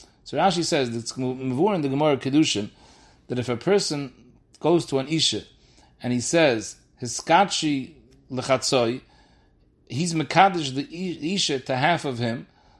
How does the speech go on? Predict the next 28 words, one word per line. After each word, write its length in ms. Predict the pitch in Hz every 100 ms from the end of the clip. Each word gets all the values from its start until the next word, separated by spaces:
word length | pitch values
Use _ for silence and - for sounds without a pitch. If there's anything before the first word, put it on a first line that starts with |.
| _
the 80 | -
halacha 340 | 131 185 185 185
is 400 | 220 165 156 139
that 180 | 143
it's 160 | 143 143
mekadeshes. 760 | 139 143 131 113 - - - - _ _ _ _ _ _
But 140 | - 131
if 100 | 120
he 120 | 123
says, 280 | - 180 147
I'm 80 | 135
being 180 | 135
mekadosh 500 | 131 113 165 170 127
half 280 | - 156 151
of 100 | 160
you, 440 | 170 254 175 180 185 _ _
it's 140 | - 180
eina 260 | 208 151
mekadeshes. 720 | 113 - 92 85 - - - - _ _ _ - - _
So 200 | - -
Mela 240 | 127 180 190
the 80 |
Gemara 300 | 151 151 190
is 80 | 175
asking, 480 | 156 175 170 - 110 -
Im 180 | 214 247
tim 220 | - 175
tzeloymar, 640 | - 139 156 180 123 110